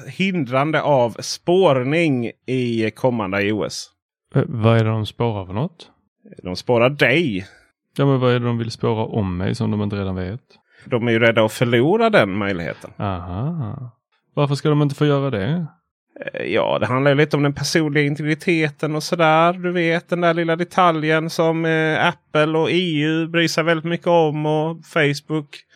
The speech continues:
Speaker 1: tycker väl att sånt är trams.
Speaker 2: Vad är deras argument? Jag tänker, har man en hel sida så måste man i alla fall framföra ett argument för att man ska få lov att spåra mina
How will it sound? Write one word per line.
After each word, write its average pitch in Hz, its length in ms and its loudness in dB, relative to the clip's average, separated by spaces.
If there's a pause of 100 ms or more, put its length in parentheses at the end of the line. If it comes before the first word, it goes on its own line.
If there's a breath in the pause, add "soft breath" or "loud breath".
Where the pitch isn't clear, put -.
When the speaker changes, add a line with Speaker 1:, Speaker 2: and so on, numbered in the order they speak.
(360 loud breath)
Speaker 1:
tycker 165 280 0
väl 143 160 4
att 143 120 4
sånt - 500 -2
är 113 120 0
trams. 139 1000 0 (440)
Speaker 2:
Vad 147 320 2
är 139 240 2
deras 135 280 0
argument? 127 500 0
Jag 139 100 -2
tänker, 127 240 0
har 120 180 -2
man 113 120 -2
en 110 120 0
hel 104 180 0
sida 101 280 -6
så 104 120 -10
måste 101 180 -6
man 98 100 -2
i - 20 -2
alla 98 120 -2
fall 101 180 -2
framföra 98 400 -2
ett - 340 -8
argument 165 680 2
för 101 220 -2
att 90 100 -4
man 101 120 0
ska 107 140 -4
få 110 120 -6
lov 92 280 -4
att 92 60 -6
spåra 92 680 -8 (180)
mina 95 460 -10